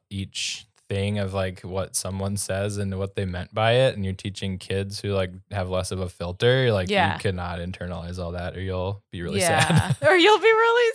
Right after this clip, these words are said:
Speaker 1: <laughs>
Speaker 2: sad.
Speaker 1: I was always like, I don't, I often have said that when kids say mean things to me, like, when they're kinda lashing out, I'm just like, "I don't believe you mean that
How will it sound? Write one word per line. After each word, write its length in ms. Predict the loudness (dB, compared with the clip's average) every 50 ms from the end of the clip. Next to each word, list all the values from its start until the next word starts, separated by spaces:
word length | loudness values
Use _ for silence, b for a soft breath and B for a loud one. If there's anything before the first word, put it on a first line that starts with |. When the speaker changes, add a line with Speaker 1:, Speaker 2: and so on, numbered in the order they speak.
| -2
Speaker 1:
<laughs> 100 | _ 0 2
Speaker 2:
sad. 180 | 4 4 4 2 2 0 0 0 0 0 -2 -2 -4 -6 -8 _ _ _ _ _ _ _ -2 2
Speaker 1:
I 120 | 4 4
was 180 | 4 4 4 6
always 260 | 6 4 4 4 2
like, 340 | 4 4 4 2 0 -4 -14 _ _ _ _ -2
I 60 | 0
don't, 200 | 0 0 0 -2 0
I 200 | 2 2 4 4
often 280 | 4 4 2 2 0 0
have 140 | 0 0 0
said 160 | -2 -2 -2
that 180 | 0 -2 -2 -4
when 120 | -6 -10
kids 220 | -8 -8 -10 -8 -6
say 360 | -2 0 0 2 2 0 0
mean 220 | 0 -2 -2 -2
things 300 | -4 -4 -6 -6 -6 -6 -8
to 100 | -6 -4
me, 380 | -2 -2 -2 -2 -2 -2 -4 -6 -8 _ _ _ _ -4
like, 260 | -4 -2 -2 -4 -6
when 120 | -6 -4 -4
they're 120 | -4 -4
kinda 220 | -4 -4 -4 -4 -4
lashing 380 | -2 -2 -2 -2 -2 -2 0 2
out, 120 | 2 2
I'm 100 | 2 0
just 200 | -2 -4 -4 0
like, 280 | 0 0 0 0 -4 _ _ -4
"I 80 | -2 -2
don't 180 | -2 -2 -2
believe 260 | -2 -2 0 0 0 0
you 100 | 0 0
mean 220 | 0 0 0 0
that 300 | 0 0 -2 -2 -4 _